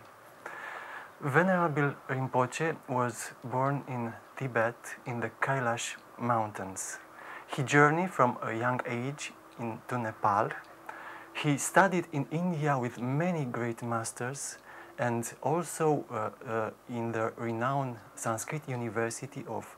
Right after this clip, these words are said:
Varanasi. In nineteen ninety, uh, he, uh, founded and, uh, he built, uh, the most advanced monastery from Nepal in Kathmandu,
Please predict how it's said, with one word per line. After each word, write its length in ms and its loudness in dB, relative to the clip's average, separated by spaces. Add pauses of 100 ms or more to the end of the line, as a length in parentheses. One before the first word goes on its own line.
(220)
Varanasi. 600 0 (840)
In 240 2
nineteen 420 2
ninety, 540 0 (180)
uh, 440 0 (240)
he, 340 -2
uh, 200 0
founded 540 2 (380)
and, 160 -8
uh, 520 -14 (160)
he 60 -10
built, 520 0 (500)
uh, 260 4
the 140 0
most 380 0
advanced 640 0 (680)
monastery 680 0 (260)
from 320 -2
Nepal 460 4 (280)
in 160 -2
Kathmandu, 800 -2